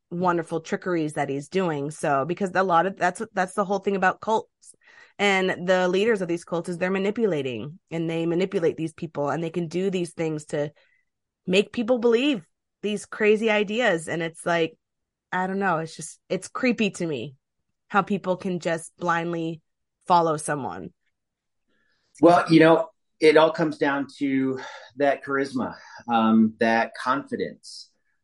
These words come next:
Speaker 2: Um, I am a, uh, fraud and anti-money laundering investigator, um, and my job is to interview clients who really believe that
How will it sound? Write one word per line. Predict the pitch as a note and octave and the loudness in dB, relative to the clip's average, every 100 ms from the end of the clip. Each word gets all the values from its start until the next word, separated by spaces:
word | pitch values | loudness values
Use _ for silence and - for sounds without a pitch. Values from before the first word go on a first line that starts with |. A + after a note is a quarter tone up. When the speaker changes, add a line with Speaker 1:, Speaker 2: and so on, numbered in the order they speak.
| - | -2
Speaker 2:
Um, | G#2+ G#2 G#2 G#2 | 2 4 4 2
I | G2 G#2 A2+ A#2+ A#2+ | 0 2 4 2 2
am | A2+ A2+ A2+ A#2 | 2 4 4 4
a, | G#2+ G#2 G#2 G#2 G2+ | 2 2 2 0 -2
uh, | E2 F#2+ F#2 | -2 -2 -2
fraud | A2+ G#2 G#2+ A2 | 0 4 4 2
and | A2+ G2+ | 2 -2
anti-money | G2+ G#2+ A#2 G#2 A2 | -2 -2 -2 0 2
laundering | G#2+ G#2+ G#2 G#2+ G#2 | 2 2 2 2 0
investigator, | G2 G2+ - F#2+ G2 G2 A2+ - - | 0 -2 -2 -10 -4 0 0 -2 -8
um, | F#2+ F#2 F2+ F#2+ F#2+ | -4 -2 -2 -4 -4
and | G2+ | -2
my | F#2+ G2 A2 | 2 2 2
job | G#2+ F#2 G2 G#2 | 4 4 4 0
is | G2 G2 - - | -4 -4 -8 -4
to | G#2 G#2 G2 G#2+ | 0 4 4 4
interview | G#2+ A2+ G#2+ G#2 | 4 4 4 2
clients | - C3+ D#3 C3 G#2 - - _ _ _ - | 4 2 4 4 2 -4 -16 _ _ _ 2
who | C3+ C3+ | 6 6
really | B2 A#2 A2+ | 8 8 8
believe | G#2+ A2 G#2+ C#3 E3 F2 - | 6 6 6 4 2 -2 0
that | G2+ F#2 F2+ | 4 4 2